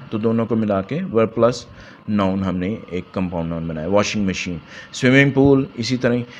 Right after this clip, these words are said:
नाउन प्लस वर्ब आईएनजी की एग्जांपल्स हैं। सन आपका नाउन है, राइज आपका वर्ब है,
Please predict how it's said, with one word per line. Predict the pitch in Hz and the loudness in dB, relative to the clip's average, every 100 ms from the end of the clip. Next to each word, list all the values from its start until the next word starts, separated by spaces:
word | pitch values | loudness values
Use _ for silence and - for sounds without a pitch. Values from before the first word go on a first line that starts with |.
| - | -8
नाउन | 110 120 131 143 | 2 6 6 6
प्लस | 143 139 135 139 | 6 6 6 6
वर्ब | 135 135 | 6 8
आईएनजी | 131 131 127 131 | 8 6 4 0
की | 135 | 0
एग्जांपल्स | 120 123 120 123 120 | 0 0 0 0 0
हैं। | 117 | 0
सन | - 127 123 | 4 4 6
आपका | 127 120 131 | 4 4 4
नाउन | 117 107 117 | 4 4 4
है, | 123 113 | 4 4
राइज | 104 98 110 | 4 4 2
आपका | 110 - 110 | 0 2 0
वर्ब | 98 110 110 | 2 2 2
है, | 113 | -2